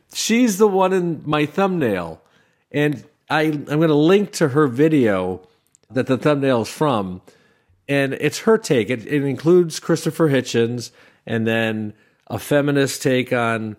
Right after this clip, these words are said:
women in comedy and then a non-feminist take and then her take. And this is from years ago, but man, she just, because she is so adorable, she gets away with saying stuff that I,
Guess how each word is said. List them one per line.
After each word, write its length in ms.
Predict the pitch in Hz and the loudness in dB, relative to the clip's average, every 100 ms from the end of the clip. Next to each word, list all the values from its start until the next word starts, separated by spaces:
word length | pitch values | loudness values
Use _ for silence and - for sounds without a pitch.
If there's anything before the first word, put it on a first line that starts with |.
| _ _ _ _ | _ _ _ _
women 300 | - 117 120 | -2 0 2
in 120 | 117 | 0
comedy 600 | 110 113 107 107 104 104 | -2 -2 -2 -2 -4 -4
and 160 | - 107 | -6 -6
then 180 | 104 101 | -4 -4
a 60 | |
non-feminist 800 | 101 120 120 117 117 110 107 98 | -4 -2 -2 -2 -4 -2 -4 -6
take 260 | - 107 110 | -6 -6 -4
and 120 | 139 | -4
then 120 | 143 | -2
her 220 | 139 175 156 | 0 0 -2
take. 440 | - 101 82 - - | 0 -2 -4 -10 -6
And 300 | 113 110 107 _ _ _ _ | -4 -6 -10 _ _ _ _
this 220 | - 147 165 | -4 -2 -2
is 120 | 147 | -2
from 180 | 151 147 | 0 4
years 300 | 170 160 143 | 4 4 2
ago, 360 | 117 107 101 | 0 0 0
but 340 | 95 104 98 _ _ _ _ _ | -2 -6 -6 _ _ _ _ _
man, 360 | 156 175 185 123 | -4 0 0 -2
she 360 | - - 208 220 | -6 -4 0 2
just, 320 | 240 - - _ _ _ _ _ - - _ _ _ _ _ | 0 -2 -10 _ _ _ _ _ -20 -20 _ _ _ _ _
because 440 | 202 165 214 226 - | -6 0 2 4 0
she 300 | - 214 208 | -2 2 2
is 100 | 180 | 2
so 320 | - 180 180 | 2 4 4
adorable, 880 | 135 139 135 156 165 190 202 175 _ _ _ _ _ _ _ _ - | 4 2 4 2 2 0 0 -4 _ _ _ _ _ _ _ _ -10
she 380 | - - 240 | -6 0 2
gets 260 | 233 277 277 | 4 2 4
away 320 | 214 208 233 | 4 6 6
with 160 | 220 143 | 4 2
saying 320 | - 143 135 | 2 2 2
stuff 340 | - 143 135 | 0 0 0
that 260 | 127 113 - | 0 -2 -2
I, 100 | - | -12